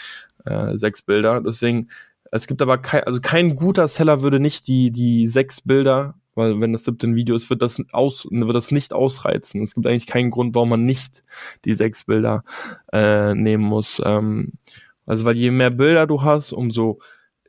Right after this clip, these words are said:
wahrscheinlicher ist es ja, dass er sich alles anschaut. Je länger ein Shopper auf deinem Listing ist, äh, desto höher die Wahrscheinlichkeit, dass er kaufen wird. Setze ich jetzt einfach mal voraus. Also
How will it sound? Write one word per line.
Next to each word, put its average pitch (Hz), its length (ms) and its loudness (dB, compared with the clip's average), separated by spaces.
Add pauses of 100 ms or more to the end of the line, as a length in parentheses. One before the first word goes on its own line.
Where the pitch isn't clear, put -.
wahrscheinlicher 131 580 -2
ist 123 140 -4
es 120 140 -14
ja, 123 100 2
dass 117 160 -2
er 110 160 -4
sich 110 200 -8
alles - 200 -2
anschaut. 135 500 -2
Je 120 100 0
länger 120 540 -2
ein 110 320 -2 (340)
Shopper 127 300 -6
auf - 180 -4
deinem 113 280 0
Listing 131 420 -4
ist, 131 420 -4
äh, 107 300 0
desto 107 400 -6
höher 120 140 0
die 117 120 -2
Wahrscheinlichkeit, 113 540 -4
dass - 140 -8
er 110 80 -2
kaufen - 240 -6
wird. 104 140 -4 (200)
Setze 139 280 -2
ich 127 100 -6
jetzt 123 160 0
einfach 139 260 0
mal 123 140 2
voraus. 117 600 -4
Also 110 320 -2